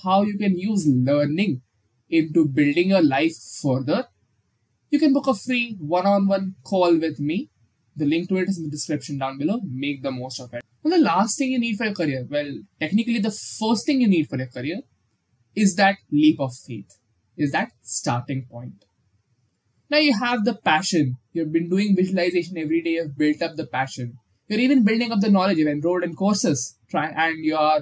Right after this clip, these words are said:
definitely gaining the knowledge that you require. But how do you put it into practice? It's the same thing when you study something in school in theory, but when you start doing it, when you attempt doing it practically, you just realize you know nothing.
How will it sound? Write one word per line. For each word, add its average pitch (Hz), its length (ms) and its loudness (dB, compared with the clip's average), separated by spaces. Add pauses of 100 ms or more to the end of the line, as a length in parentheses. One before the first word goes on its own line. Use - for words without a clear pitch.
(160)
definitely 240 520 0
gaining 202 280 4
the 190 80 4
knowledge 185 340 0
that 165 100 0
you 147 100 2
require. 135 460 -2 (540)
But 202 320 -2 (560)
how 294 140 6
do 381 80 2
you 392 120 -4
put 349 120 0
it 339 80 -2
into 339 260 -2
practice? - 760 -6 (420)
It's 294 160 2
the 349 80 4
same 302 320 6
thing 202 220 4
when 190 160 2
you 208 100 2
study 220 320 2
something 240 280 -2
in 226 100 0
school 233 200 -2
in 220 140 2
theory, 208 540 2 (340)
but 165 380 2
when 165 160 0
you 165 360 0
start 214 420 0
doing 247 220 0
it, 240 140 -6 (120)
when 196 200 0
you 208 180 0
attempt 226 360 2
doing 294 160 2
it 294 180 -4
practically, 269 400 0
you 196 260 4
just 208 220 -2
realize 202 300 2
you 254 80 4
know 254 120 2
nothing. 202 440 -2